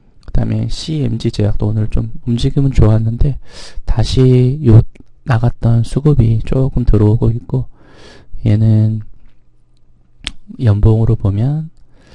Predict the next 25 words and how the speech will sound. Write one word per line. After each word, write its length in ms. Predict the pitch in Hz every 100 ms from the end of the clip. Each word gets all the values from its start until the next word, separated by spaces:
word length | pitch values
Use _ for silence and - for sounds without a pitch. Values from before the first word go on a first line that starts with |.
| - - - - -
어디만 440 | 104 110 120 113
뚫는다면 640 | 131 127 120 104 104 104 - - _ -
오-, 440 | 156 - - 123
올해의 340 | 120 113 113 113
고가, 640 | - 107 - 110 - - - -
올해의 380 | - 117 110 113
고가가 800 | - - - 107 139 143 151 151 - - -
오천이백사십 880 | 113 - - 117 - - 101 95 -
원만 220 | 113 110 -
뚫으면 460 | 135 160 143 147 - - - _ -
얘는 160 | 107 107
아마 180 | 110 110
훨훨, 680 | - 139 147 131 117 113 - - - - - - - -
훨훨 720 | 120 120 117 110 117 104 - - - - - _ - _ _ _ _ -
날아갈까요? 640 | 107 107 107 - - 135 147
<laughs> 1040 | - - - - - - - - - - -
여기까지는 600 | 110 113 - 113 110 110
가보는 440 | - - 110 110
거죠. 220 | 110 110 -
한 60 |
만 400 | 113 101 104 104 107
천 200 | - 131
원, 100 | 117
이천 260 | 101 -
원까지 480 | 107 - 107 - 127